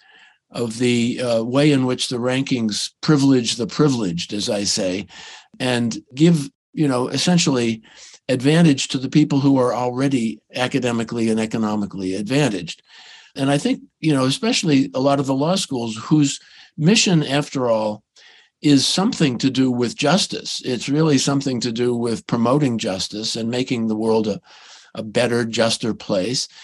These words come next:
just found it increasingly difficult to defend cooperating with the rankings,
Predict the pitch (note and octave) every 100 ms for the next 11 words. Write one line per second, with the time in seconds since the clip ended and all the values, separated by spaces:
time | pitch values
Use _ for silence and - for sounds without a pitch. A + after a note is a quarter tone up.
0 | - - - _ - E3 G#3+ A3 - F#3+
1 | F#3 D#3 D#3 - G#3 - A3 D3+ C3+ E3
2 | F3 F3+ A#2 F#2 F2+ A#2+ A#2 - C3 C3
3 | - C3 C3+ C#3 B2 A#2 A2+ A2+ G#2+ -
4 | A2 G#2+ A2+ A2 F#2+ F#2+